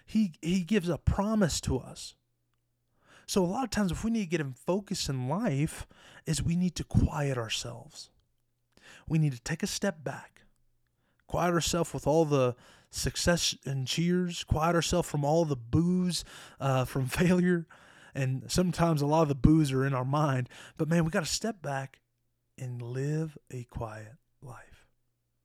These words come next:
Live a quiet life. We gotta come back into relationship and communion with the Lord. Okay? Because as you do that, the Lord will direct what to focus on.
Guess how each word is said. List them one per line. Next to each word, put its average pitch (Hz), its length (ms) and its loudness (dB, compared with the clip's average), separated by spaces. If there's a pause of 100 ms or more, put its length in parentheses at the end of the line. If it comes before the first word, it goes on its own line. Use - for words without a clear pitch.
(260)
Live 170 140 -4
a 185 40 -6
quiet 175 300 -2
life. 165 340 -8 (540)
We 160 80 -2
gotta 147 140 0
come 170 240 0
back 170 280 0
into 143 460 0 (300)
relationship 160 880 0
and 156 100 4
communion 151 640 2
with 135 140 -2
the 131 100 -4
Lord. 117 360 -10 (1040)
Okay? 127 280 -4 (540)
Because 156 220 -2
as 143 180 -6
you 196 120 2
do 190 320 2
that, - 260 -2 (100)
the 147 140 -4
Lord 156 300 -4
will 185 100 0
direct 131 540 -4 (140)
what 131 340 -6
to - 60 0
focus - 440 -4
on. 127 160 -18